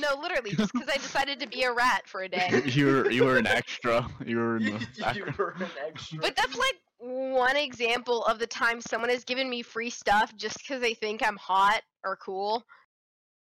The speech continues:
Speaker 1: I get a lot of free stuff.
Speaker 3: Imagine.
Speaker 1: And you know what? I'm never, ever gonna complain because I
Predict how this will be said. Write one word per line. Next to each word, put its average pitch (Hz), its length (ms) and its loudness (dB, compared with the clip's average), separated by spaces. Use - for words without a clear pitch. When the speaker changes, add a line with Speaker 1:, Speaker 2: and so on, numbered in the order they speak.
Speaker 1:
I 214 140 2
get 285 240 2
a 294 60 2
lot 214 380 2
of 208 80 -6
free 196 240 -8
stuff. 185 640 -2
Speaker 3:
Imagine. 104 440 -4
Speaker 1:
And 214 200 0
you 226 80 2
know 233 120 2
what? 247 280 2
I'm 247 260 -2
never, 226 380 0
ever 220 240 -2
gonna 220 240 -4
complain 196 680 -8
because 185 640 -4
I 220 200 4